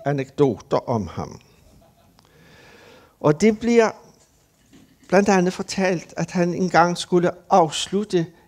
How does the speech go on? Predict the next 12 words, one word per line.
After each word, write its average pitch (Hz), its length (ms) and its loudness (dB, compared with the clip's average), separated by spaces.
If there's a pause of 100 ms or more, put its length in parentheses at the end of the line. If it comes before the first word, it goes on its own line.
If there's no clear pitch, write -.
et 156 220 0
af 143 80 0
disse 143 280 -4
nordiske 120 680 0 (680)
møder. 92 500 0 (1500)
Og - 140 -14
der 82 100 -4
var 90 120 -2
selvfølgelig 98 520 -6
stor 143 460 4
forventning 107 840 -6
til, 104 320 -4